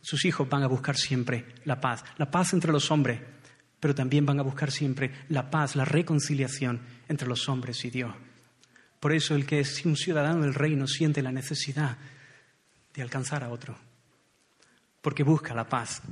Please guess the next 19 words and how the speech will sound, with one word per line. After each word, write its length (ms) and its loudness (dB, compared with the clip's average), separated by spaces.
como 180 -2
Jesús 320 -2
buscó 300 -4
la 100 -2
paz 220 -4
viniendo 420 2
en 100 0
medio 220 0
nuestra 420 -4
y 80 -2
estableciendo 560 -2
su 160 0
reino 320 2
de 80 2
vuelta 420 0
cuando 420 0
habíamos 300 0
fallado 440 -2
tanto. 360 -4